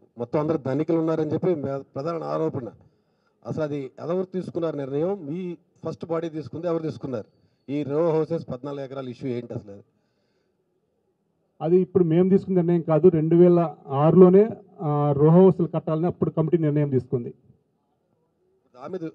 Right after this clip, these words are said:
Speaker 1: మెయిన్ విధా-, వివాదం జరిగే దాని మీద కదా ఎక్కువగా.
Speaker 2: అంటే వివాదం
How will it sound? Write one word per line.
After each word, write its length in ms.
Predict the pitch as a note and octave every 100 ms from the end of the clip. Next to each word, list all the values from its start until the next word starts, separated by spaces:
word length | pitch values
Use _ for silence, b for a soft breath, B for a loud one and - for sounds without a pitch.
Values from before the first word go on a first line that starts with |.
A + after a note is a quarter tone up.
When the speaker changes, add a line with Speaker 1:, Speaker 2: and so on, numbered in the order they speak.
| _ A2+
Speaker 1:
మెయిన్ 180 | C3+ F3+ D#3+
విధా-, 260 | E3 E3+ C#3
వివాదం 320 | C#3+ E3+ F#3 F3+
జరిగే 160 | E3 E3+ D3+
దాని 120 | D#3
మీద 80 | E3 D3+
కదా 100 | C3+
ఎక్కువగా. 300 | C3 D3 C3 D#3 G#3 _ _ _ _ _ _ _ _ _ _
Speaker 2:
అంటే 140 | D#3 F3+ D#3+
వివాదం 380 | E3 F#3+ G3+